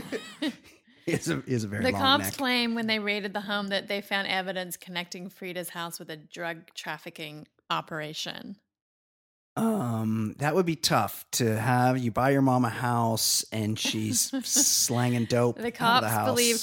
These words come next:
Speaker 2: crack cocaine and heroin were being trafficked out of the <laughs> home.
Speaker 1: Wow, crack and heroin. It was like The Wire over there. Poor
Speaker 2: Yeah.
Speaker 1: Chris Bosch.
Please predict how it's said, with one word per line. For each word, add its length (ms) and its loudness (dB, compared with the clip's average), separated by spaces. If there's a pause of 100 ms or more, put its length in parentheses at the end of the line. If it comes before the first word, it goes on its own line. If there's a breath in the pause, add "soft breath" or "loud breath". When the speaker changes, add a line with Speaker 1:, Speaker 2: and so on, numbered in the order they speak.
Speaker 2:
crack 320 2
cocaine 400 -6
and 100 -8
heroin 600 -4
were 100 -8
being 220 -8
trafficked 520 -6
out 160 -6
of 120 -12
the 80 -12
<laughs> 680 -20
home. 120 -14 (340)
Speaker 1:
Wow, 460 -4 (100)
crack 440 -4
and 440 2
heroin. 420 -4
It 40 -6
was 120 -8
like 140 -6
The 80 -4
Wire 560 -4
over 180 -12
there. 300 -10 (100)
Poor 140 0
Speaker 2:
Yeah. 60 -10
Speaker 1:
Chris 200 0
Bosch. 460 -6